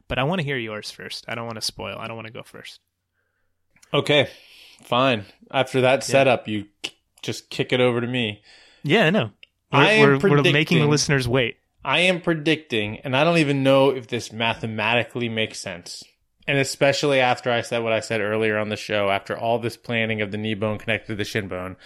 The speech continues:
Speaker 2: about
Speaker 1: Yeah.
Speaker 2: Columbus
Speaker 1: You were
Speaker 2: being
Speaker 1: doing,
Speaker 2: far and
Speaker 1: you were
Speaker 2: away.
Speaker 1: doing brackets in your, you were doing beautiful mind stuff, man.
Speaker 2: Y-, yeah, but I didn't go beautiful mind here. My prediction is that the Red Bulls will finish with the second most points in the league.
Speaker 1: Wow.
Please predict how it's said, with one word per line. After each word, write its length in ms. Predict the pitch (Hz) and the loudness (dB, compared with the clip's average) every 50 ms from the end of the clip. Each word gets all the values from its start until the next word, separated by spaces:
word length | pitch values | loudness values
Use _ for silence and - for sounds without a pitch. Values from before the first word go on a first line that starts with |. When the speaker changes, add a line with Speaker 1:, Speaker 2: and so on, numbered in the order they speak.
| - - - - _ _ - | -20 -20 -20 -20 _ _ -14
Speaker 2:
about 220 | - - 107 - - | -6 -4 -2 -2 -2
Speaker 1:
Yeah. 100 | 127 107 | -2 -2
Speaker 2:
Columbus 360 | 117 113 117 113 104 110 - | -2 -2 -2 -2 -2 -2 0
Speaker 1:
You 80 | 165 | 0
were 60 | 233 - | 0 2
Speaker 2:
being 80 | 220 | 0
Speaker 1:
doing, 160 | 269 285 262 | 0 0 2
Speaker 2:
far 160 | 240 113 110 107 | 2 2 2 2
and 60 | - | 2
Speaker 1:
you 40 | 233 | 4
were 60 | - | 6
Speaker 2:
away. 100 | 339 320 | 6 6
Speaker 1:
doing 120 | 190 - | 6 4
brackets 440 | - 156 175 226 - - 240 - - | 2 0 0 -2 -2 -4 -4 -2 -2
in 60 | 202 | -2
your, 120 | 202 226 - - | -2 -4 -4 -2
you 100 | 160 240 | 0 2
were 80 | 359 | 2
doing 240 | - 403 359 226 147 | 2 2 2 0 0
beautiful 400 | 123 - 180 247 277 - - 269 | 0 2 2 2 2 2 0 -2
mind 320 | 269 311 330 349 330 226 - | 0 0 0 0 0 0 -2
stuff, 340 | - - 147 123 113 - - | -2 0 0 0 -2 -2 -4
man. 240 | 135 143 208 285 - | -2 -2 -2 -2 -4
Speaker 2:
Y-, 80 | 247 - | -4 -2
yeah, 180 | 175 170 180 | 0 0 2
but 140 | 160 160 156 | 4 4 4
I 80 | 147 147 | 4 4
didn't 320 | 147 165 165 165 156 135 | 4 2 2 0 0 2
go 160 | 135 147 143 | 4 4 4
beautiful 380 | 127 120 139 135 127 - - 120 | 4 2 2 0 0 0 0 0
mind 200 | 117 117 113 101 | 0 0 0 -2
here. 360 | 104 113 104 104 104 101 - - - _ _ _ _ | -2 -2 -2 -2 -2 -4 -8 -12 -20 _ _ _ _
My 200 | 135 151 180 196 | 0 0 0 0
prediction 420 | - 196 180 196 185 180 - 175 170 | 0 0 2 2 2 2 0 -2 -2
is 120 | 165 139 | 0 0
that 140 | 147 143 - | 0 0 0
the 100 | 139 127 | -2 -2
Red 320 | 117 131 147 151 151 135 | 0 2 2 2 2 2
Bulls 280 | 143 151 151 151 139 - | 2 4 4 4 2 0
will 140 | 135 135 127 | -2 -8 -6
finish 380 | - - 135 131 135 127 - | -4 -2 -2 -2 -2 -2 -4
with 100 | 151 - | -6 -10
the 80 | - 113 | -8 -10
second 460 | - - - 147 131 - 151 131 135 | -8 -4 -2 -2 -2 -2 -4 -6 -2
most 320 | 139 127 123 113 - - - | 0 0 0 0 -2 -6 -8
points 340 | - 123 120 113 - - | -6 -6 -4 -6 -6 -8
in 60 | 110 104 | -10 -10
the 100 | 107 101 | -8 -8
league. 360 | 101 101 92 95 - - - _ _ _ _ _ _ _ _ _ _ _ _ _ _ _ _ _ _ _ _ | -8 -8 -8 -10 -12 -16 -20 _ _ _ _ _ _ _ _ _ _ _ _ _ _ _ _ _ _ _ _
Speaker 1:
Wow. 540 | 95 104 120 160 170 135 - - - - | -10 -4 -2 0 0 0 -2 -6 -12 -20